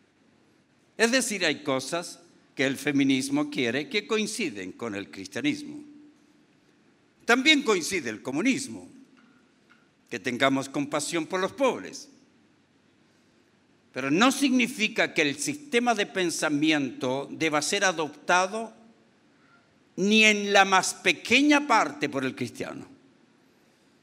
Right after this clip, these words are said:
No importa cuánta coincidencia tengamos. El cristianismo tiene que ser puro. "No tendrás dioses ajenos delante de mí. No te harás imagen ni ninguna semejanza. No tendrás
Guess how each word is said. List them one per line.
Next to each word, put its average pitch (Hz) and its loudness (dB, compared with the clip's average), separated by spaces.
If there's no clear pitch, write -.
No 220 6
importa 247 4
cuánta 170 2
coincidencia 123 -2
tengamos. 82 -8
El 87 -12
cristianismo 147 2
tiene 135 0
que 123 -6
ser 170 -6
puro. 135 -2
"No 143 0
tendrás 147 0
dioses 156 -4
ajenos 151 -2
delante 147 0
de 127 -4
mí. 120 -6
No 127 -2
te 139 4
harás 139 2
imagen 131 0
ni 131 2
ninguna 143 0
semejanza. 143 -4
No 160 -2
tendrás 147 0